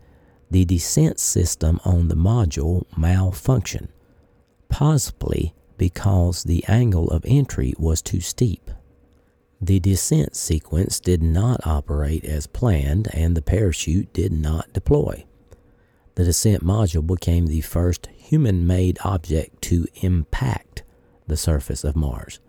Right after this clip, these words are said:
The exact crash site is unknown,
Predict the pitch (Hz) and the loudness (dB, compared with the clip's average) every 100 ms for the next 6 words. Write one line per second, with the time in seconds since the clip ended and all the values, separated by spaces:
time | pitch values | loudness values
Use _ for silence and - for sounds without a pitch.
0 | _ _ _ _ _ _ - 87 - - | _ _ _ _ _ _ -2 0 0 0
1 | 107 117 - - - 110 117 117 - - | 0 2 -2 -8 -2 0 2 0 -2 -4
2 | - 82 - - 80 - 78 73 92 98 | -2 -4 -4 -2 -2 0 0 0 2 0
3 | - | -2